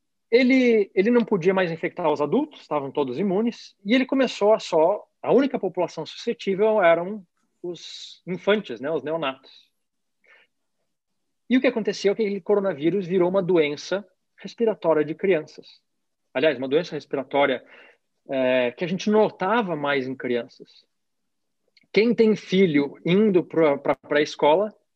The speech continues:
sabe do que eu tô falando. É só colocar as crianças na escola que, além de piolho, a primeira coisa que aparece é, é uma doença respiratória. Toda criança na pré-escola tem uma doença respiratória.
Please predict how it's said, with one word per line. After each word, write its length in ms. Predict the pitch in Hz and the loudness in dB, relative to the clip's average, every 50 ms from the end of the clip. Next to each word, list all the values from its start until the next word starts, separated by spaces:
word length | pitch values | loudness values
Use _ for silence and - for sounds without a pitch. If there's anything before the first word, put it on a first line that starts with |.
| _ _ | _ _
sabe 380 | - - - - 190 185 175 170 | -20 -12 -6 -4 -2 -2 -2 -4
do 80 | 165 | -4
que 60 | 165 180 | -6 -10
eu 40 | |
tô 80 | 165 190 | -12 -12
falando. 480 | 175 - 214 196 170 143 131 113 107 _ _ _ _ _ _ _ - - _ _ _ _ _ _ _ _ _ _ _ _ _ _ - | -8 -6 -4 -4 -4 -4 -6 -10 -14 _ _ _ _ _ _ _ -20 -20 _ _ _ _ _ _ _ _ _ _ _ _ _ _ -8
É 80 | 151 160 | -8 -6
só 320 | - - - - 240 240 | -6 -4 0 2 2 2
colocar 400 | 233 - 240 214 185 - 190 175 | 4 2 2 2 0 0 -4 -6
as 100 | 160 - | -6 -6
crianças 320 | - 160 147 139 - - 143 | -8 -10 -10 -10 -12 -12 -12
na 80 | 160 | -12
escola 480 | 180 - - - 160 160 185 208 190 - _ _ _ _ _ _ _ _ _ _ _ _ _ _ | -12 -10 -4 -2 0 0 0 -2 -4 -8 _ _ _ _ _ _ _ _ _ _ _ _ _ _
que, 560 | - - 175 175 175 170 160 151 147 - - _ _ - | -8 -4 -2 0 2 2 2 0 -2 -4 -8 _ _ -4
além 360 | 151 156 165 196 226 240 254 | -2 2 4 4 4 4 2
de 80 | 214 233 | 0 -2
piolho, 600 | - - - 185 160 156 165 185 202 240 208 - _ _ _ _ _ _ _ | -4 -4 0 2 4 4 4 2 0 -4 -10 -12 _ _ _ _ _ _ _
a 60 | - | -12
primeira 400 | - 160 175 190 220 240 254 240 | -8 -6 -2 0 2 2 2 0
coisa 240 | - 202 196 190 185 | -2 -4 -4 -4 -6
que 60 | 185 | -8
aparece 680 | 175 - 156 135 131 135 156 156 - - 190 190 202 - _ _ - | -8 -4 -2 -2 0 0 -2 -4 -6 -10 -10 -10 -10 -14 _ _ -12
é, 800 | 151 139 143 139 135 139 135 135 131 131 131 127 123 123 - - - _ _ _ _ _ _ - | -10 -8 -6 -4 -4 -2 -2 -2 -4 -4 -6 -8 -10 -12 -14 -16 -20 _ _ _ _ _ _ -10
é 60 | 147 | -10
uma 100 | 151 160 | -8 -4
doença 240 | 151 156 147 - 135 | -4 -6 -6 -6 -10
respiratória. 640 | 139 - _ - 185 185 - - 156 127 123 127 _ _ _ _ _ _ _ _ _ _ _ _ _ _ | -20 -18 _ -12 -12 -10 -8 -8 -8 -8 -8 -12 _ _ _ _ _ _ _ _ _ _ _ _ _ _
Toda 360 | - 180 190 214 226 202 165 | 2 4 6 6 4 4 0
criança 480 | 147 - - 156 165 175 202 196 - 175 | -4 -6 -6 -4 -2 -2 -4 -4 -8 -12
na 100 | 165 143 | -14 -12
pré-escola 500 | - 143 139 135 - - - 139 139 147 | -10 -10 -12 -12 -10 -8 -6 -4 -4 -6
tem 200 | - - 135 135 | -8 -12 -16 -14
uma 140 | 135 143 147 | -14 -14 -14
doença 240 | 139 147 156 - 131 | -14 -16 -18 -18 -20
respiratória. 640 | 131 - - - - - - 123 123 120 123 _ | -18 -14 -12 -12 -12 -10 -8 -8 -8 -8 -10 _